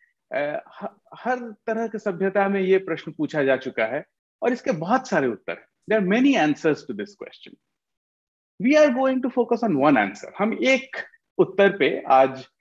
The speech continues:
अपना ध्यान केंद्रित करेंगे और ये उत्तर, अ,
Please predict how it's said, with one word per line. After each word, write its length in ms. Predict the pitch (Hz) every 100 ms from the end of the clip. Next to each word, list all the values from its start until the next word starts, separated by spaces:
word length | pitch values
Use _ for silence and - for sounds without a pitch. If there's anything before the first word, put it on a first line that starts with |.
| _ _ -
अपना 200 | 156 139
ध्यान 300 | 135 139 139
केंद्रित 440 | 131 120 123 123
करेंगे 400 | 110 98 101 170 330 _ _ _ _ _ _ _ _ _ -
और 320 | 170 175 170
ये 600 | 160 220 269 269 - - 196
उत्तर, 540 | 202 - 156 220 - _ _ _ 156
अ, 460 | 165 170 175 -